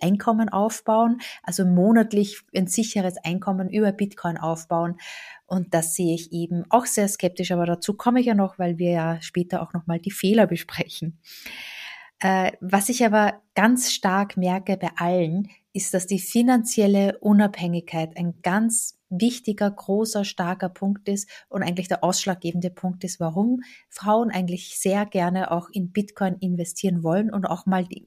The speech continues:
ersten Schritt gehen wollen. Und mir war das selbst auch nicht klar. Finanzielle Unabhängigkeit kann nämlich auch bedeuten, dass man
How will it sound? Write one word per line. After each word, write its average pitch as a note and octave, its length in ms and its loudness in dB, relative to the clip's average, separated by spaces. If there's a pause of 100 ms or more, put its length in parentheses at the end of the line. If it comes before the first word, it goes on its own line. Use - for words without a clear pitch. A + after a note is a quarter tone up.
(120)
ersten F#3 440 0
Schritt F3+ 400 -4
gehen D#3+ 260 -4
wollen. D3 280 -6 (640)
Und G3+ 240 2 (200)
mir A#3+ 300 6
war C#4+ 120 6
das B3 180 2
selbst A3 340 -2
auch F#3 160 2
nicht F3+ 240 -4
klar. D#3 360 -4 (600)
Finanzielle B3 640 4
Unabhängigkeit A3 1120 2
kann G#3 160 2
nämlich G#3 300 2
auch F#3+ 120 -6
bedeuten, G3 580 0
dass G3+ 240 0
man G3+ 280 4